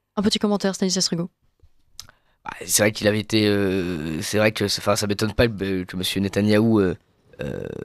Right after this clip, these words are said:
Speaker 2: félicite Donald Trump. Voilà, lui, il voit son intérêt, euh, bah voilà, encore une fois, hein, je crois que Netanyahou, on peut lui faire beaucoup de reproches, mais il pense, euh, Israël, Israël, Israël, et il a pas tort dans sa logique nationaliste de penser, euh,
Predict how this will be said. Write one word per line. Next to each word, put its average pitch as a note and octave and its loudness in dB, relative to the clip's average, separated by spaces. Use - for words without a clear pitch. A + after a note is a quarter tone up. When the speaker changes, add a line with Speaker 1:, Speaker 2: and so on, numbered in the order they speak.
Speaker 2:
félicite G2+ -2
Donald A2+ 4
Trump. F#3 4
Voilà, C#3 4
lui, A#2 -2
il A2 -4
voit G#2+ 2
son G#2 2
intérêt, A2 4
euh, G2 0
bah G2+ -6
voilà, A2+ 4
encore A2 0
une G2 -2
fois, B2 4
hein, A2 0
je - -8
crois G#2 -2
que F#2 0
Netanyahou, G2+ 2
on B2 4
peut A2+ -4
lui G#2+ 0
faire G#2+ 2
beaucoup G#2+ -6
de A2+ 0
reproches, D3+ 2
mais A2 -2
il G#2 -4
pense, A#2+ 2
euh, G2 -2
Israël, A#2+ 2
Israël, A#2 2
Israël, B2 2
et D3 2
il G#2 -2
a G2 2
pas G2+ 0
tort A#2+ 2
dans G#2 0
sa G#2 2
logique G#2 0
nationaliste G#2+ 0
de G#2+ 0
penser, G#2 0
euh, F#2 0